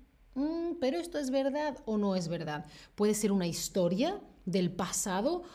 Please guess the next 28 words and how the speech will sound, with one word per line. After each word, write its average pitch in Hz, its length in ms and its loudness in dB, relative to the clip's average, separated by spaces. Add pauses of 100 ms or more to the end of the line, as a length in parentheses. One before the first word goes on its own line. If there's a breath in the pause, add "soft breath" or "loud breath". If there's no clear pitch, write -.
(140 loud breath)
o 196 120 0
puede 269 260 6
ser - 280 -4
algo 262 680 6
que 190 120 -2
la 165 120 -2
gente 240 400 4
piensa, 240 480 4
pero, 175 260 0
ah, 175 460 0
eso 180 300 -2
no 151 120 0
es 147 160 -4
verdad. 156 440 -2 (220 loud breath)
Es - 100 -6
algo 220 200 2
que 208 120 0
no 240 160 4
se 254 180 2
sabe 208 380 0
bien 202 460 2
si 202 240 0
es 185 140 -2
verdad 170 460 -2
o 160 100 -6
no 147 120 -4
es 151 120 -6
verdad. 147 360 -8